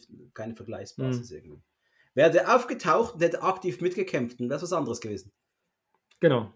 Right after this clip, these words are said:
Speaker 1: Das wäre geil, <laughs> aber auch geil gewesen, wenn er auch aufgetaucht wäre.
Speaker 2: Genau.
Speaker 1: Ähm, ja, äh, Joe befreit dann mal die Geiseln irgendwie und es geht
Speaker 2: Ja.
Speaker 1: in den Endfight.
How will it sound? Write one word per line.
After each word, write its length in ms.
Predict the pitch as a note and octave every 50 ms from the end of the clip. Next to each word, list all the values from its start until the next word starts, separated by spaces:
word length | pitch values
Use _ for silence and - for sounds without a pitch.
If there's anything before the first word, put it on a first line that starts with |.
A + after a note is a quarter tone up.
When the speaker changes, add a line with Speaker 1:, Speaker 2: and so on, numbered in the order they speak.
| _
Speaker 1:
Das 140 | - A#2+ -
wäre 100 | F#3+ F#3+
geil, 100 | F#3 D#3
<laughs> 80 | C#3 B2+
aber 240 | B2 - - E3+ E3
auch 120 | D#3+ -
geil 200 | - G#2+ A2 G#2
gewesen, 460 | G#2 - - G#2 G#2 - - C3+ A#2+ A2
wenn 80 | A2
er 120 | A2+ G#2+ G#2
auch 60 | -
aufgetaucht 480 | G2+ - - A2 A2 G#2 - - -
wäre. 120 | - - - - - - - - C#3+ C#3+ B2 - - - D3+
Speaker 2:
Genau. 280 | F3 F#3 F#3 F#3+ F#3+
Speaker 1:
Ähm, 1300 | F#3+ G3 G3 G3 F#3+ F#3+ F#3+ F#3 F#3 F#3 F#3 F#3 F#3 F#3 F#3 F#3+ F#3 F#3 F#3 F#3 F#3 F#3 F3+ - - -
ja, 560 | - D3+ D3 C#3+ C#3+ E3+ G3+ A3+ F3+ B2+ A#2+ -
äh, 240 | C3 C3+ C#3 C3+ C3
Joe 300 | - - - D#3+ F3 F#3+
befreit 540 | F#3 E3+ - - - D3 C#3+ D#3+ F3 E3+ -
dann 120 | D3+ C#3
mal 260 | C#3 C3+ C3 C3 C3+ C3+
die 180 | B2 A#2 A2
Geiseln 640 | - B2 A2+ B2 F3 A3 A3+ - - A#2 A2 G#2+ G#2+
irgendwie 720 | G#2+ G#2 G2+ - A2+ G#2+ G#2 G2 G#2+ A2 A#2 D3 F3+ G#3 -
und 260 | - D3 D3 D3+ D3
es 200 | C3 - - -
geht 320 | - B2 B2 D3 C#3+ -
Speaker 2:
Ja. 120 | - C#3 B2+
Speaker 1:
in 40 | -
den 220 | A#2+ A2+ A2+ - _
Endfight. 680 | - - F#3 - - - - - - - - - -